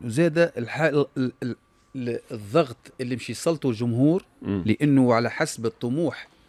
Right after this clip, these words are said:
Speaker 1: باش يكون رياكسيون تاع الجمهور، حسب الطموح نتاع الجمهور
Speaker 2: مم.
Speaker 1: وحسب ال-، جمعيته وين ماشية باش يكون الرياكسيون تاعو.
Speaker 2: مم.
Speaker 1: أنا ديما الخسارة، الخسائر،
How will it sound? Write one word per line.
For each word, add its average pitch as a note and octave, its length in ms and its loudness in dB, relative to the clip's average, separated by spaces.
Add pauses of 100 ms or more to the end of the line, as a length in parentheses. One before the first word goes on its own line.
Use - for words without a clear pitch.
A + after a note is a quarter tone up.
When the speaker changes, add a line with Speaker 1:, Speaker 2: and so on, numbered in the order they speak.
(120)
Speaker 1:
باش - 120 -8
يكون C#3 220 0
رياكسيون C#3 460 0
تاع C3+ 120 0
الجمهور، A2+ 480 -4 (400)
حسب A2+ 320 -4
الطموح A#2 640 2
نتاع G#2+ 220 2
الجمهور A2 520 4 (220)
Speaker 2:
مم. F#2 160 -4
Speaker 1:
وحسب - 340 -2
ال-، A2+ 240 -2
جمعيته A#2+ 440 2
وين A2+ 200 4
ماشية B2+ 400 2 (280)
باش C#3+ 160 -2
يكون F3+ 320 2
الرياكسيون E3+ 520 2
تاعو. A#2 240 0 (400)
Speaker 2:
مم. F2+ 140 -16
Speaker 1:
أنا G#3+ 240 -2
ديما F#3+ 240 2
الخسارة، D#3 540 4
الخسائر، C#3 580 2